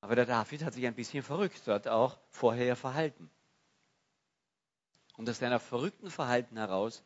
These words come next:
entsteht dieser Vers, äh, dieser Psalm. Und es ist letztlich ein Psalm, in dem unwahrscheinlich viel Prophetie auch drin ist.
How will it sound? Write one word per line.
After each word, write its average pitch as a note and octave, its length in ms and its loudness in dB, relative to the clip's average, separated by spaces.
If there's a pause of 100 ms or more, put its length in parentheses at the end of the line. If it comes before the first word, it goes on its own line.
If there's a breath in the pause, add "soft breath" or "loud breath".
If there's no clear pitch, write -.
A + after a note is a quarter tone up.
(440 soft breath)
entsteht G#2+ 560 -6
dieser G#2 240 -6
Vers, E2 500 -12 (520)
äh, - 100 -2
dieser G#2 300 -8
Psalm. E2 380 -16 (760 soft breath)
Und G2 140 -12
es G2+ 100 -8
ist A2 160 -6
letztlich A2 440 -6
ein F#2+ 140 -10
Psalm, A2+ 480 -6 (1300)
in G2 80 -14
dem G#2+ 120 -6
unwahrscheinlich C3+ 680 -10
viel G#2+ 160 -14
Prophetie G2+ 540 -8
auch D#2 140 -14
drin D2+ 200 -20 (140)
ist. - 160 -20